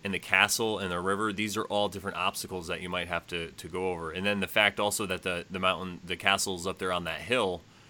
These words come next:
it could represent where you came from. So now maybe you're out away from the safety of the castle. We always bring that up. But it also could represent where you need to go to get there. And if you get to that castle, you can get a better view of what's going on. But you still have to cross the river to get there,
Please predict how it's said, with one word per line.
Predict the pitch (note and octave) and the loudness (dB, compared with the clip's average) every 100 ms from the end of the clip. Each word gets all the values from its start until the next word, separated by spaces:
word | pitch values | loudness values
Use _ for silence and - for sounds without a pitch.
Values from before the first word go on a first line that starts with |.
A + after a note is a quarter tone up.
| - - - - | -20 -20 -20 -2
it | A2+ | -2
could | - C#3 | 2 4
represent | A#2+ A#2 G#2+ A#2 | 6 4 2 0
where | - G2+ | 0 -2
you | E2 | 0
came | - B2 C3+ | 2 2 2
from. | D3+ E3+ | 0 2
So | - G#2 | 0 2
now | F#2+ | 4
maybe | G2 G2 F#2+ | 4 0 0
you're | F#2 F2+ | -2 0
out | G2 G2 G2+ | 0 0 -2
away | F#2 F#2+ G2 | -2 0 -2
from | G#2+ G2 | -4 -4
the | F#2+ | -4
safety | E2+ G2+ G2 G2 F#2+ | -2 -2 -2 -2 -2
of | |
the | F#2 | 0
castle. | F#2 F#2+ - A2 G#2+ | 2 2 0 -4 -4
We | F#2+ | -4
always | F#2 F#2+ F#2 | -4 -4 -4
bring | G#2 G2 | -6 -2
that | G2 G#2 | 0 0
up. | A2 | -2
But | A2 | -2
it | - | 2
also | E3+ G3+ D3 | 2 2 -2
could | C3 | -2
represent | G#2+ F#2 G2 G2+ G2 - - - A#2+ | 0 0 0 -2 -2 -10 -20 -14 -4
where | C3 | -2
you | A2+ | 0
need | A#2 A#2 | -2 -4
to | G2+ | -4
go | G2+ G#2+ | -2 -2
to | F#2 | 0
get | C3+ D#3 | -2 -2
there. | F2+ - - - - - - | -6 -8 -14 -20 -20 -20 -10
And | G#2+ | -8
if | G2 | -4
you | F#2+ | 2
get | A#2+ | 2
to | - | 4
that | A2 G2+ | 4 4
castle, | - G2 - G2 | 6 6 4 -2
you | |
can | G2 G2 | -2 -2
get | F#2+ | -2
a | |
better | G2+ G2 | 0 0
view | E2+ G2+ | 0 -2
of | F#2+ | -2
what's | F#2 - | -4 -4
going | F#2 G2+ | -2 2
on. | G#2+ F2+ | 0 0
But | |
you | F2 | -4
still | F#2+ G#2+ | -2 -2
have | G#2 | -4
to | - | -6
cross | - G2+ - | 0 0 0
the | F2+ | -2
river | F#2+ G2+ G2 | -2 0 0
to | |
get | F#2+ G2 | 0 0
there, | G2 G2 G2 | 0 -2 -4